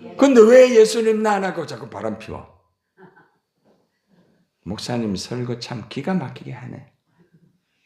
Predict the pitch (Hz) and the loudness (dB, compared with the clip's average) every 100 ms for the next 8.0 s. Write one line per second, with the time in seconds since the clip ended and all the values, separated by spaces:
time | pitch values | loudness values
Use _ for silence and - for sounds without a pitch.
0 | _ _ _ - 73 71 71 67 67 67 | _ _ _ -20 -16 -14 -12 -14 -14 -16
1 | - _ _ _ _ _ _ _ _ _ | -20 _ _ _ _ _ _ _ _ _
2 | _ _ 127 185 202 - - 135 135 127 | _ _ 4 6 6 4 -2 -6 -8 -8
3 | 123 123 113 101 - 110 92 113 101 90 | -8 -8 -8 -8 -10 -10 -6 -4 -4 -6
4 | 87 - 85 87 392 - - - - - | -10 -10 -8 2 2 2 -4 -6 -6 -8
5 | 196 135 _ 139 131 120 98 - - _ | -10 -14 _ -6 -4 -2 -4 -6 -18 _
6 | - 180 247 - _ _ - - 104 95 | -6 -4 -4 -10 _ _ -16 -8 -6 -6
7 | 107 98 82 92 107 95 87 82 - | -8 -8 -4 -4 -2 -6 -6 -6 -10